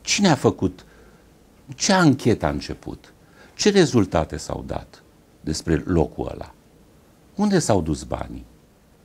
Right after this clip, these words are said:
Cum a fost făcută lucrarea? Pentru un cer constructor e o, e o glumă să facă expertiza acelei povești. Știți vreo urmare? N-ați urmărit treaba.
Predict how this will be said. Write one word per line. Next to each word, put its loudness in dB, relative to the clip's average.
Cum -2
a 4
fost 0
făcută -4
lucrarea? -6
Pentru 4
un 6
cer 0
constructor -2
e -2
o, -2
e 0
o 4
glumă 2
să -4
facă 0
expertiza -4
acelei -8
povești. -10
Știți -2
vreo 4
urmare? -2
N-ați -6
urmărit -6
treaba. -12